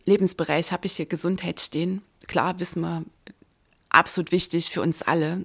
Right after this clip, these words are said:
und gleichzeitig auch nicht das einzig alleinige Ding, das zählt, um hier schon ganz klar mal zu sagen, es geht nie im Leben um Trennung, ums Entweder-Oder, es geht immer um die Gesamtheit und Gesundheit gehört dazu.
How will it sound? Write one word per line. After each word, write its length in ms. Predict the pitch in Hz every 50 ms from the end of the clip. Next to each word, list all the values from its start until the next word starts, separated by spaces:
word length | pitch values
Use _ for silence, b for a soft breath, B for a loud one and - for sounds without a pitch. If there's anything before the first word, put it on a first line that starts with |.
| _ -
und 120 | 165 170
gleichzeitig 600 | - - 160 180 175 - - 180 170 - - -
auch 240 | - 151 165 165 - - -
nicht 400 | 185 208 277 311 - - - -
das 200 | 190 175 - - -
einzig 600 | 175 151 202 196 - - 185 185 175 - - - _ _ _ _ _ _ _ _ _ _ _ _ -
alleinige 560 | - 170 170 151 135 196 202 202 180 - 180
Ding, 360 | - - 214 214 214 226 226
das 260 | 202 202 208 - -
zählt, 360 | - - 214 220 220 220 - -
um 100 | 180 170
hier 160 | 165 196 185
schon 280 | - - 175 180 175 - - - - - -
ganz 240 | 196 190 190 -
klar 260 | - - 156 160 180 180
mal 260 | 175 165 156 151 -
zu 120 | - -
sagen, 340 | 156 - 147 160 180 - 143
es 140 | - - -
geht 200 | - 175 - 180
nie 160 | 190 202 226
im 160 | - 185 180
Leben 260 | 170 160 175 - 185
um 160 | - - 170 160
Trennung, 460 | - - - 120 147 160 160 185 185 B B B B B B B B
ums 220 | - 196 180 -
Entweder-Oder, 680 | - 170 175 - - 156 - - - - 175 180 - -
es 140 | 175 - -
geht 200 | 170 - - -
immer 240 | - 208 208 185 -
um 120 | 160 170
die 120 | - 151 156
Gesamtheit 680 | 175 151 - 147 165 196 190 - 165 160 170 - -
und 120 | 175 170
Gesundheit 580 | - 165 139 151 175 185 180 175 160 - - -
gehört 340 | 208 160 156 190 202 202 -
dazu. 420 | 175 - - - - 175 175